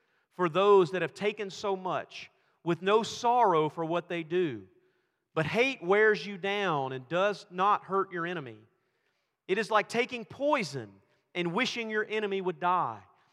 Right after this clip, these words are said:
I have struggled with these feelings many times.'" And he continued, "It, it is as if there are two wolves inside me. One is good and does no harm.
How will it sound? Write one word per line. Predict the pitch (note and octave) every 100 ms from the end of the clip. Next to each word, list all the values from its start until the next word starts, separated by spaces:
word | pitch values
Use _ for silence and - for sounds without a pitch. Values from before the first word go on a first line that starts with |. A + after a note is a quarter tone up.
| _
I | F3+ A3+
have | A#3+ F#3+
struggled | - A3+ B3 A#3 G3+
with | E3+ F#3 F#3+
these | F#3 -
feelings | G3+ G#3 G#3 F#3+
many | F#3+ A3+
times.'" | - A3+ C4+ D#3+ A2+ - - _ _ _ -
And | E3
he | A3+
continued, | G3+ C#3+ A#3 G#3+ C#3+ G#2+ G2 _ _ _ _ _ _ _ _ _ _ -
"It, | G#3+ - -
it | A3
is | A3 G3+
as | E3
if | G#3+ C4+ G#3+
there | A3+ A3
are | F#3
two | - A#3 C#4+ C#4+
wolves | C4 C#4 G3+ D#3+ D#3 D#3 D#3
inside | - F#3 - G3 F#3 D3+
me. | C3 G#2+ F#2+ _ _ _ _ _ _ _ _
One | C#3 G3 C4
is | B3 E3+
good | E3 C4 A3+ C#3+
and | C3+ C#3+
does | E3+ F3+
no | G3+ F#3
harm. | G3+ G3+ D#3 A#2